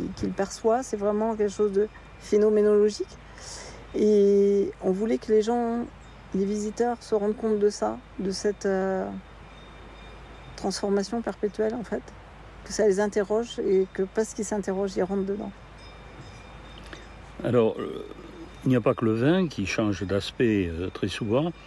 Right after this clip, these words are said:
Speaker 2: Votre bâtiment, selon les rayons du soleil, euh, selon l'heure de la journée, euh, eh bien, il change. Et comment ça se fait ? C'est, ce sont les matériaux, justement, qu'est-ce que vous avez utilisé ?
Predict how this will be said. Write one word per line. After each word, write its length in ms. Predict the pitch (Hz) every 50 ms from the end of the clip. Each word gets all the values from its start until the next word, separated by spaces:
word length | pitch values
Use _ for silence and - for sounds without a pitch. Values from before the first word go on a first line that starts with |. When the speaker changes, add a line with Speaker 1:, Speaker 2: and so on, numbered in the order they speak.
| - - - - - - -
Speaker 2:
Votre 300 | 117 127 139 - 123 123
bâtiment, 760 | 113 120 104 - - 117 110 107 113 123 131 151 170 180 - - - - - - - - - -
selon 560 | - - - - 123 110 117 117 117 117 113 110
les 160 | 107 104 104
rayons 280 | 98 110 110 110 107
du 160 | 110 101 92 90
soleil, 800 | - - - 110 101 101 107 113 117 127 139 147 160 156 147 143 - - - - - - -
euh, 300 | 104 98 98 98 98 98
selon 420 | - - - 113 110 110 107 110
l'heure 260 | 107 110 127 127 120
de 80 | 117 113
la 160 | 98 104 101
journée, 560 | 92 104 117 101 104 107 117 123 139 165 180 190 - - - - - - - -
euh, 500 | 120 113 107 101 101 98 101 104 110 110 - - - - -
eh 20 |
bien, 220 | 98 113 131 127 123
il 160 | 117 113 104
change. 480 | - - - 110 92 90 98 92 - - - - - - - - - - -
Et 160 | - 117 - -
comment 220 | - 151 151 139
ça 180 | 131 - 113 104
se 140 | - - -
fait ? 180 | - 110 101
C'est, 340 | 92 - - 127 113 107 104 - - -
ce 120 | - -
sont 160 | - - 139
les 140 | 127 120 113
matériaux, 580 | 107 123 117 - - 120 110 120 139 151 180 180
justement, 380 | - - 120 - 131 120 143
qu'est-ce 200 | 147 - 131 104 -
que 80 | -
vous 60 | 123 113
avez 160 | 117 120 113
utilisé ? 540 | 113 110 - 120 107 104 101 101 107 92